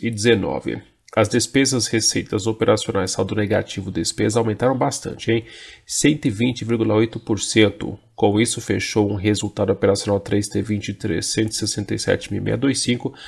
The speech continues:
para um prejuízo operacional três T vinte e quatro, menos cento e oitenta mil quatrocentos e treze.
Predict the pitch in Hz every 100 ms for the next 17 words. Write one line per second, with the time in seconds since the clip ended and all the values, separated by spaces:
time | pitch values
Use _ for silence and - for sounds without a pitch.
0 | - - - - 165 160 - 156 139 143
1 | 143 143 147 143 139 135 135 139 131 -
2 | 131 139 139 - 107 - - 104 107 104
3 | - 101 104 107 104 104 101 104 - 104
4 | - 107 - 127 127 123 127 - - -
5 | -